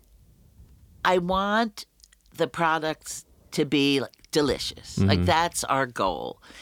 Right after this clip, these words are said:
Speaker 1: And I want the taste of cannabis to be covered up. And I d-, I don't wanna, like, compete for the very lowest spot. You
Speaker 2: Right.
Speaker 1: know, we're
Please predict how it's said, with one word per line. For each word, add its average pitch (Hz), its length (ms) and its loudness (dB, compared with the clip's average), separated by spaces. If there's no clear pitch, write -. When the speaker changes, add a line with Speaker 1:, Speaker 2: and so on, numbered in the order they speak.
Speaker 1:
And 135 640 -2
I 143 120 2
want 135 420 -2
the 143 220 -2
taste 131 440 -2
of 143 120 -4
cannabis 123 600 -2
to 120 220 -8
be 120 460 -2
covered 123 440 -2
up. 90 380 -2
And 131 840 -2
I 170 120 4
d-, - 120 2
I 202 100 2
don't 220 140 0
wanna, 208 320 0
like, 175 200 0
compete 160 480 -4
for 143 120 -2
the 139 160 0
very 135 380 2
lowest 123 680 0
spot. 135 580 -2
You - 80 -2
Speaker 2:
Right. 160 140 2
Speaker 1:
know, 160 100 2
we're 175 340 2